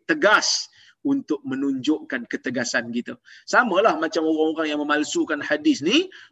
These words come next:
ulama-ulama hadis bersikap keras dengan mereka. Setelah ditegur tak mau berubah, then terus dapat gelaran Dajjal. Ha, kenapa? Kerana mereka telah diberikan teguran supaya,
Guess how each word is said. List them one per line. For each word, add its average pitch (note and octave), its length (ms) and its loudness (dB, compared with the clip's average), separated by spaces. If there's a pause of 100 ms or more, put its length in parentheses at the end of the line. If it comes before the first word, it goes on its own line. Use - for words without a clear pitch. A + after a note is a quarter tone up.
ulama-ulama D3+ 800 0
hadis F3 320 -2
bersikap D3 560 -2
keras E3 400 -2
dengan C#3+ 240 -2
mereka. B2+ 400 -4 (400)
Setelah F3 400 0
ditegur G#3+ 480 2
tak A#3 160 0
mau E4+ 320 6
berubah, C#4+ 400 6 (320)
then F3 480 0
terus F#3 240 2
dapat C#3+ 320 2 (160)
gelaran C3 320 2
Dajjal. A#2+ 480 -2 (540)
Ha, A2+ 340 -16
kenapa? A#3 560 6 (320)
Kerana E3 720 2
mereka C#3+ 480 0
telah C3 260 -8
diberikan C#3 680 -4
teguran C#3+ 480 -2
supaya, C3+ 580 -2